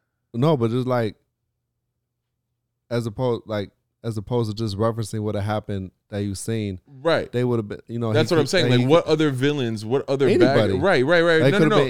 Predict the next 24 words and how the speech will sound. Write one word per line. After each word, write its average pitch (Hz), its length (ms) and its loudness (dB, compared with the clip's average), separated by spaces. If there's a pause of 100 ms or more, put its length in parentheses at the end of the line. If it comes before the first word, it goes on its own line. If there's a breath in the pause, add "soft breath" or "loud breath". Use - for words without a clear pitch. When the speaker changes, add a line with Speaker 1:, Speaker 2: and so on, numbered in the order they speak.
Speaker 1:
been - 20 -6
any 151 60 0
Speaker 2:
no. 156 340 2 (320 soft breath)
That's 180 180 2
what 185 120 2
I, 143 220 -4
I'm 156 140 -2
as, 143 240 -2
as 135 220 -2
the 117 100 4
Speaker 1:
Yeah. 104 80 0
Speaker 2:
audience. 156 400 2
I'm 143 200 -4
like, 139 260 0
you, 127 180 -12
I, 139 120 -2
I 135 180 -2
get 175 160 0
what 156 100 0
you're 135 100 0
saying. 151 280 -2
Like, 113 180 -4 (100)
cool, 143 420 2
but 131 280 -2